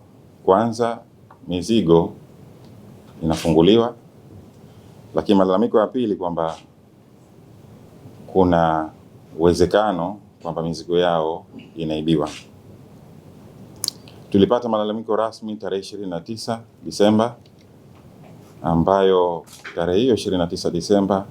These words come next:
tukafanya kikao maalum na wenzetu. Nikizungumza wenzetu, sisi mamlaka ya viwanja vya ndege, kazi yetu ni kusimamia shughuli zote za uwanja wa ndege, lakini kuna kampuni mahususi ambayo inaitwa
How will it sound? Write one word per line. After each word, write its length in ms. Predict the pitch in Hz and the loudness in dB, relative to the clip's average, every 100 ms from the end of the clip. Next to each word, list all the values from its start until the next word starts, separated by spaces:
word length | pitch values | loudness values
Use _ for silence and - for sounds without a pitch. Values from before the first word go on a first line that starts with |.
| - - - - - - - - - | -14 -18 -20 -20 -20 -20 -20 -20 -20
tukafanya 440 | - 85 95 90 85 | -6 -4 -2 -4 -4
kikao 320 | 82 92 87 | -2 -2 0
maalum 440 | 78 80 98 117 120 82 | -2 -4 -4 -6 -12 -10
na 80 | |
wenzetu. 580 | 82 82 101 101 101 95 - - - - - - - - - - | -8 -2 0 0 -2 -6 -8 -20 -20 -20 -20 -20 -20 -20 -20 -14
Nikizungumza 540 | 82 87 85 95 107 95 | -8 -2 2 4 4 2
wenzetu, 520 | 90 101 101 98 82 | 0 0 -2 -2 -12
sisi 460 | - 113 - 98 87 | -8 -8 -6 -8 -4
mamlaka 400 | 87 87 92 92 | -4 0 0 0
ya 40 | 82 | -2
viwanja 200 | 87 87 | -2 -4
vya 80 | 82 | 2
ndege, 340 | 101 90 80 - - - - - - - - 196 - | 2 2 -2 -8 -16 -20 -16 -4 -4 -4 -6 -8 -4
kazi 260 | 82 85 95 | -4 0 2
yetu 220 | 101 95 | 2 -2
ni 80 | 85 | -10
kusimamia 720 | 82 85 82 87 95 90 85 | -12 -6 -2 0 2 2 -2
shughuli 400 | 87 82 87 80 | -8 -8 -4 -4
zote 320 | 76 101 104 82 | 0 0 0 -8
za 120 | 80 | -10
uwanja 260 | 82 78 | -10 -10
wa 60 | 78 | -8
ndege, 360 | 82 87 76 - - - - - - - - - | -6 -6 -8 -14 -20 -20 -20 -20 -20 -20 -20 -6
lakini 200 | 82 82 | -4 0
kuna 200 | 98 95 | 0 0
kampuni 400 | 87 110 113 107 | 0 -2 -2 -2
mahususi 560 | 95 90 - 131 - 95 | -4 -4 -2 0 2 0
ambayo 460 | 85 95 92 87 87 - - - - - - - - | 2 2 0 -2 -8 -18 -20 -20 -20 -20 -20 -20 -8
inaitwa 640 | 87 85 92 92 92 85 | 0 2 2 2 0 0